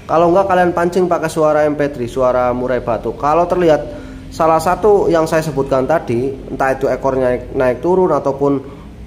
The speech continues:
paruhnya itu manggut-manggut, apa, kepalanya manggut-manggut,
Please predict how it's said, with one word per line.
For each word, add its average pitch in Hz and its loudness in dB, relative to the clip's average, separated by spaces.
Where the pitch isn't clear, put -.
paruhnya 143 2
itu 143 2
manggut-manggut, 135 0
apa, 139 -2
kepalanya 139 2
manggut-manggut, 127 0